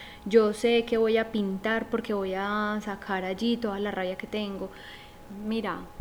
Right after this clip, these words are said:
hay muchos métodos para uno expresar sus emociones, no precisamente lo tienes que hacer con otros. Está la música, está el deporte, está la pintura, están esas películas así románticas que te hacen llorar,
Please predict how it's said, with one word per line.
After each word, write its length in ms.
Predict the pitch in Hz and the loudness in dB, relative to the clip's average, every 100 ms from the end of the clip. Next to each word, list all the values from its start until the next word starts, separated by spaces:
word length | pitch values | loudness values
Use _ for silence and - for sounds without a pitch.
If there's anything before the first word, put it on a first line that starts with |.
| - - | 0 0
hay 140 | 214 214 | 0 4
muchos 380 | 233 247 254 240 | 6 4 2 2
métodos 420 | 240 240 240 220 | 2 2 0 0
para 280 | 202 202 196 | -4 -6 -4
uno 240 | 190 190 | -4 -4
expresar 400 | 208 233 208 185 | -4 -4 -2 -4
sus 160 | 208 214 | -4 -4
emociones, 760 | 202 190 196 208 190 190 - | -2 -4 -4 -4 -4 -8 -4
no 160 | 214 214 | -2 0
precisamente 580 | 226 226 240 233 226 220 | 0 2 2 2 0 -2
lo 80 | |
tienes 260 | 214 190 196 | -2 -6 -6
que 80 | 208 | -6
hacer 240 | 202 208 | -6 -8
con 220 | - 214 | -2 0
otros. 420 | 226 214 - 185 - - - - - | 2 0 -4 -6 -10 -18 -18 -18 -18
Está 220 | - 208 | -6 -4
la 140 | 196 | -4
música, 540 | 190 233 240 220 226 196 | 0 4 4 2 -2 -6
está 200 | 202 175 | -4 -4
el 80 | 170 | -2
deporte, 640 | 170 - 220 208 202 196 | -4 2 4 4 0 -4
está 220 | 190 190 | -6 -6
la 180 | - - | -6 -6
pintura, 920 | 190 190 190 - 240 240 233 220 208 | -6 -6 -4 2 4 6 6 4 2
están 280 | 202 - 190 | -4 -6 -4
esas 240 | 190 220 | -4 -6
películas 760 | 214 214 220 208 196 226 220 214 | -2 -2 0 -2 -2 -4 -2 -2
así 220 | 202 196 | -2 -2
románticas 560 | 180 214 208 - 226 214 | -2 -4 -4 -6 -8 -6
que 100 | 202 | -8
te 100 | 202 | -8
hacen 300 | 180 196 208 | -6 -4 0
llorar, 440 | 220 214 202 196 | 0 0 -4 -6